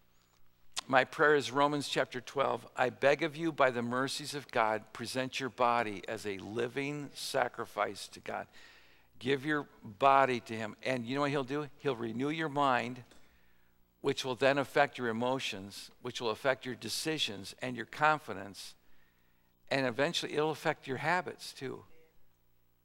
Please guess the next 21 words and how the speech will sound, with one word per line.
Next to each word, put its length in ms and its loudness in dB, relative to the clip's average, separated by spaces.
But 120 -2
he 80 -4
wants 320 -4
your 80 -8
body. 400 -6
You 100 -2
may 80 4
have 100 2
been 120 0
holding 320 2
on 220 8
and 160 0
not 260 6
realizing, 640 4
"That's 360 0
why 260 4
I 100 0
have 220 -2
such 260 -6
a 60 -6
struggle." 560 -8